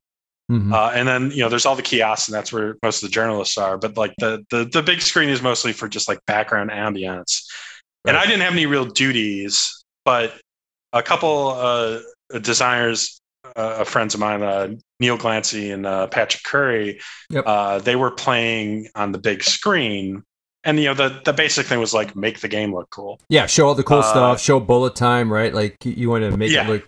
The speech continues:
Speaker 1: really sexy, right? Like, on this big screen. So, yeah, that makes sense.
Speaker 2: Yeah. And, uh, so at, at some point they bring out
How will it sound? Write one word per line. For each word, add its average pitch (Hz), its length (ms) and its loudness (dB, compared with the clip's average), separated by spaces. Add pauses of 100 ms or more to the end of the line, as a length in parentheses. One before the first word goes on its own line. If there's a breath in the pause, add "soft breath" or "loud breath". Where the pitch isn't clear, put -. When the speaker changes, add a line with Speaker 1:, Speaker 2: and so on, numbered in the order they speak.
Speaker 1:
really 110 600 0 (600)
sexy, 104 460 -4
right? 95 300 -2
Like, 95 220 -8
on 101 140 -2
this 98 140 -4
big 95 200 -6
screen. 87 440 -8
So, 92 280 -6
yeah, 104 180 -6
that 82 100 -10
makes 87 160 -12
sense. - 220 -16 (120)
Speaker 2:
Yeah. 131 180 -2 (480)
And, 135 360 0
uh, 131 400 0
so 170 200 2
at, 165 120 -2
at 180 120 0
some 208 120 0
point 202 180 0
they 185 80 2
bring 156 200 0
out 143 180 -2